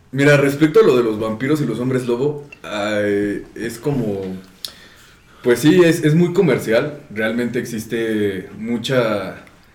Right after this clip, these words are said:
muchas bases de datos de dónde poder agarrar y tener una referencia. Pero si te das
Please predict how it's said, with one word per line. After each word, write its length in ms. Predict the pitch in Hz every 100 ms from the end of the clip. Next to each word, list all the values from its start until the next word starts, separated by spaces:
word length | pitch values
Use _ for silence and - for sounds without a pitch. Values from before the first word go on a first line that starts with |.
| _ _ _ - _ - -
muchas 360 | 135 143 151
bases 260 | 143 143 127
de 80 | 113
datos 320 | 117 135 120
de 60 |
dónde 180 | 113 120
poder 260 | 117 110 113
agarrar 380 | 107 98 104 113
y 60 |
tener 240 | 110 104 110
una 160 | 113
referencia. 640 | 95 90 95 101 107 139 - - - _ _ _ _
Pero 640 | 117 113 113 113 117 113
si 220 | 110 117 104
te 120 | 113
das 440 | 127 151 151 -